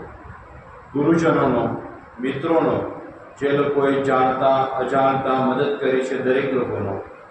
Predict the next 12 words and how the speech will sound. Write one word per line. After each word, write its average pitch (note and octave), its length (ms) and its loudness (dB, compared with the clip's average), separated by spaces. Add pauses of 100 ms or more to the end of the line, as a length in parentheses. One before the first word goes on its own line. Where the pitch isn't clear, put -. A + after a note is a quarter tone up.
(120)
આ B2 60 -4
ગાયત્રી B2+ 420 2
શક્તિપીઠનો C3 840 -4 (560)
આપણે B2 500 -2 (360)
દિલથી, C#3+ 880 0
હૃદયપૂર્વક B2+ 1000 2
આભાર C3 300 2
માનીએ, D3+ 380 0 (800)
દિલથી, C#3+ 720 0 (280)
હૃદયપૂર્વક B2 760 4
આભાર B2+ 260 4
માનીએ C#3+ 540 -2